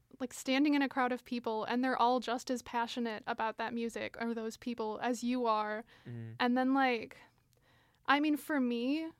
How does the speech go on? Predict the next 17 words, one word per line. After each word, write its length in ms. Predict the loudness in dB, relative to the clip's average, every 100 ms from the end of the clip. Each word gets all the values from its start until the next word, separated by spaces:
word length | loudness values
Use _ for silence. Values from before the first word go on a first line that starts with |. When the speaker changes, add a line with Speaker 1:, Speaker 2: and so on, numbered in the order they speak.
| _ _
Speaker 1:
like, 500 | 2 4 6 2 -4 -12
when 240 | -4 0
I 120 | 0 0
was 280 | 0 -4 -8
fourteen 500 | -2 2 2 2 0
and 140 | 2 2
fifteen 480 | 0 0 0 0 2
going 240 | 0 -2
to 80 | -6
concerts, 600 | -6 -6 -4 -4 -6 -6
those 320 | 0 2 2
people 340 | 0 -2 0 0
in 100 | 0
those 180 | -2
bands 420 | -4 -6 -4 -6 -6
were, 120 | -2
like, 180 | -2